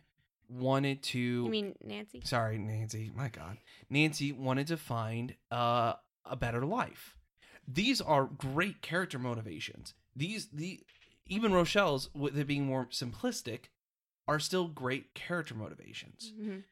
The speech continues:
Speaker 1: And as they go on and they do their curses or they do that, they still, like, when Rochelle sees the effects,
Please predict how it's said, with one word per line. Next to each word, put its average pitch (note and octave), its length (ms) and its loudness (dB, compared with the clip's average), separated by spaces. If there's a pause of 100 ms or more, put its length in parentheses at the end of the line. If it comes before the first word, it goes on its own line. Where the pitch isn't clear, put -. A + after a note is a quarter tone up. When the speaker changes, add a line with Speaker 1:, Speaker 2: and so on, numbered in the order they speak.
(280)
Speaker 1:
And C#3+ 340 0 (320)
as E3+ 280 0
they E3+ 120 2
go D3+ 260 2
on D3+ 240 0
and B2 120 -2
they A#2+ 100 -2
do B2+ 160 -2
their A#2+ 200 0
curses A#2 680 -4
or A#2 120 -6
they A2+ 200 -6
do B2 140 -6
that, B2 220 -4 (320)
they D#3 140 4
still, F3 520 2
like, C3 340 0 (480)
when C3+ 180 2
Rochelle C3+ 760 6 (220)
sees F3 720 -2
the C#3+ 220 -2
effects, - 920 -4